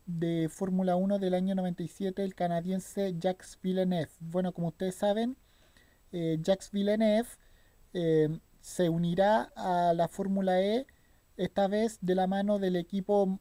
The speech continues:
de Mónaco Venturi. Eh, sustituirá al alemán Nick Heidfeld, que tuvo una pésima temporada en,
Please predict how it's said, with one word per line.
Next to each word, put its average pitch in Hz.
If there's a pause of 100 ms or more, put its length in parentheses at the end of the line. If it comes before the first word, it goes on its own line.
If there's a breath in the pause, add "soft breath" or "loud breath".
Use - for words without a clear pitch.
(120)
de 170
Mónaco 202
Venturi. 175 (560 soft breath)
Eh, 160 (1800)
sustituirá 185
al 185
alemán 180
Nick -
Heidfeld, 220
que 180
tuvo 185
una 180
pésima 202
temporada 208 (640 soft breath)
en, 185